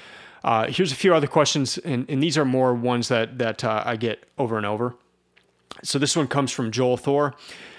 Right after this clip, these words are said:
Uh, "Do you take notes in the books as you read?" Yes, I do. I, I, uh, I have a pen. Um, I use Muji pens. I love Muji pens, and I underline as I'm reading. So I, uh, I,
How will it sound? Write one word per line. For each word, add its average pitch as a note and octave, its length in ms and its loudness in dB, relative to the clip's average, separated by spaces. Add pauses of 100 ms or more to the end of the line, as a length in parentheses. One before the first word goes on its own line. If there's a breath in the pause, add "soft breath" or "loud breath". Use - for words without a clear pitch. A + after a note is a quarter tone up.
(260 loud breath)
Uh, A2 200 0
"Do C#3 180 -4
you D3 100 2
take F3+ 360 0
notes D3+ 300 0
in C#3+ 60 0
the A#2+ 60 0
books - 520 -2
as B2 240 0
you B2 120 -2
read?" G#2+ 480 -8 (440 loud breath)
Yes, C#3+ 360 2
I C#3+ 60 4
do. C3+ 200 2
I, A#2+ 120 4
I, A#2 200 0
uh, G#2 540 -2 (100)
I C3 80 0
have D#3 100 2
a D3 60 0
pen. D3 460 0 (520)
Um, G#2+ 300 -4
I A#2 60 -4
use A#2 240 -2
Muji C#3 360 -2
pens. C#3 360 -2
I A2+ 60 0
love A#2 280 -2
Muji B2 320 -4
pens, D3 420 -4 (280 loud breath)
and A#2 400 -2
I A#2+ 400 -2
underline B2+ 580 -2
as A#2 260 -2
I'm G2+ 160 -4
reading. F#2+ 360 -8 (360 soft breath)
So A2+ 380 0
I, A#2 280 -2
uh, G#2+ 320 -2 (580)
I, A2+ 200 -4